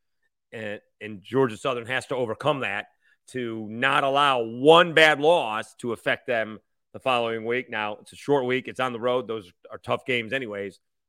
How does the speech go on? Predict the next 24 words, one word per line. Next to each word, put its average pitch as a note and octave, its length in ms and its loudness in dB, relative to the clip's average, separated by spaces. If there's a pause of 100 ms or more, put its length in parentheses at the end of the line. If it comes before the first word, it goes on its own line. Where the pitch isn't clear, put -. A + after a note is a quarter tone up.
(100)
but G#2+ 80 -18
they B2+ 100 -6
never A#2+ 280 0
got G#2+ 180 0
over G#2 240 0
the F#2+ 80 -6
first G2 300 -8
loss. F#2+ 380 -4 (380)
And G#2+ 480 -6 (800)
just - 160 -18
watching A#2+ 440 -4
that, A2 300 -2
I G2+ 60 -16
guess G2 240 -12
I A2 40 -10
was G2+ 140 -10
in A#2 80 -8
Mobile A2+ 320 -2
watching A2 380 -4
it, G#2+ 160 -12
you A2+ 140 -16
could - 160 -20
clearly B2 360 -4
see, A#2 560 -6